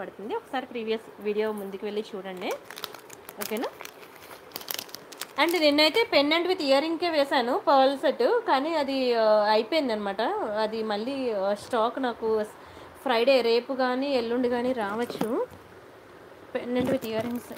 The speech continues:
చూడాలి, ఒకటైనా ఉందేమో. మధ్యాహ్నం ప్యాకింగ్స్ అయ్యాయి కదా, ఆ ప్యాకింగ్స్లో అన్నీ వెళ్ళిపోయినట్టుంది. ఆ, దొరికిందండి,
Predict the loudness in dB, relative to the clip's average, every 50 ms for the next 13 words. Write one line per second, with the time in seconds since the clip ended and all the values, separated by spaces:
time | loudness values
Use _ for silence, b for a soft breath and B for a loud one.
0 | -10 -8 -8 -2 0 0 0 0 0 -2 -2 -2 -2 -2 -6 -4 -2 -2 0 0
1 | 0 -2 -2 0 0 0 0 2 2 0 0 2 2 2 2 4 4 4 2 4
2 | 6 8 8 8 6 4 2 0 2 2 2 2 2 2 0 0 0 0 2 2
3 | 2 2 0 -2 -6 -8 -8 -8 -8 -8 -6 -6 -2 0 2 6 6 6 6 4
4 | 2 0 -2 -2 -2 -2 -2 -2 -2 0 -2 -2 -2 -2 -2 -4 -4 -4 -2 -2
5 | -2 -4 -4 -6 -8 -6 -2 2 4 4 4 2 0 -2 -4 -2 0 0 0 0
6 | 0 0 0 0 0 0